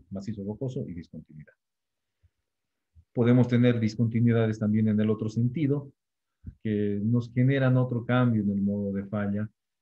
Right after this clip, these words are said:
y nos permite tener una, eh, discontinuidad equivalente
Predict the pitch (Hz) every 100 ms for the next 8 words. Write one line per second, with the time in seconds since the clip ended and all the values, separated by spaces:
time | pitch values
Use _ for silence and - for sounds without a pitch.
0 | _ _ _ _ _ _ 90 87 85 85
1 | 85 92 _ 110 107 104 104 113 113 104
2 | 104 107 107 - 127 131 127 123 117 120
3 | - _ 101 95 90 87 85 107 107 110
4 | 107 104 101 104 107 - 110 113 98 104
5 | 107 95